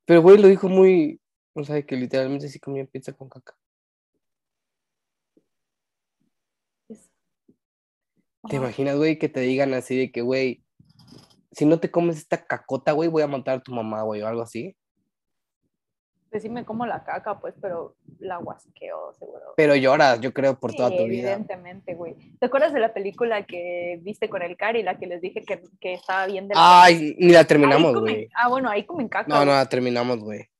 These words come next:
Speaker 2: Ahí hacen comer caca a una chava. Pinche película toda estúpida, güey, la voy a volver a ver.
Speaker 1: A la verga, yo no sé por qué te hicimos caso, güey. De verdad no la terminamos, no pudimos
Speaker 2: Es un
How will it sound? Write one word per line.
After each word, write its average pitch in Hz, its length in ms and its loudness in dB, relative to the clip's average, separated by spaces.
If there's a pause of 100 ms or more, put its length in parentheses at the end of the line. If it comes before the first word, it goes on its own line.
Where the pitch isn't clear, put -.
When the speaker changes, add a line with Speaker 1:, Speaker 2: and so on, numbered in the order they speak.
(220)
Speaker 2:
Ahí 220 160 0
hacen 233 480 -6
comer 196 360 -10
caca 208 260 -6
a - 20 -4
una 196 200 -10
chava. 180 400 -12 (1040)
Pinche 247 300 -6
película 214 560 -6
toda 208 100 -2
estúpida, 202 580 -6
güey, 185 160 -6
la 180 120 -6
voy 190 80 -8
a 196 40 -10
volver 180 200 -14
a - 20 -14
ver. - 80 -20 (800)
Speaker 1:
A 139 100 -2
la 151 140 0
verga, 143 240 0
yo 147 100 0
no 147 100 0
sé 147 100 -2
por 135 140 -4
qué 139 140 0
te 131 120 -4
hicimos 131 300 -2
caso, 120 300 -4
güey. 107 300 -10
De 139 240 2
verdad 147 160 8
no 165 80 8
la 170 120 10
terminamos, 135 440 0
no 139 100 0
pudimos 147 220 4
Speaker 2:
Es 139 60 -4
un - 40 -12